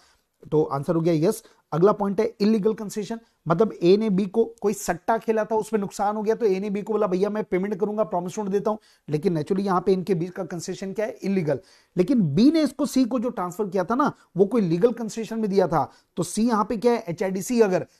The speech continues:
एचआईडीसी मतलब क्या हुआ? सी को नहीं पता कि इनका बीच का कंसेशन इलीगल था।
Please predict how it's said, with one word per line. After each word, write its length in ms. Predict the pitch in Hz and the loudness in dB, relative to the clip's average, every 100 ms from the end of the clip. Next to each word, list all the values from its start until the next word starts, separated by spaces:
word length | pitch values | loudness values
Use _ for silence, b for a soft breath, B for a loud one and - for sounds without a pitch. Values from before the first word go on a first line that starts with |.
| _ 156 | _ -8
एचआईडीसी 440 | 151 180 196 254 | -4 -2 0 0
मतलब 240 | 233 240 | 2 0
क्या 120 | 247 226 | 4 4
हुआ? 260 | 220 214 B B | 6 4 B B
सी 260 | - 233 247 | -2 0 2
को 160 | 277 | 2
नहीं 320 | 233 226 277 | 4 4 4
पता 220 | 240 269 254 | 2 2 0
कि 140 | 269 | 0
इनका 240 | 262 254 | 0 2
बीच 280 | 214 190 240 | 0 0 -2
का 120 | - | -4
कंसेशन 540 | 214 220 - 226 247 233 | -4 -4 -6 -10 -6 -2
इलीगल 260 | 233 214 | 2 2
था। 260 | 208 156 | 2 -2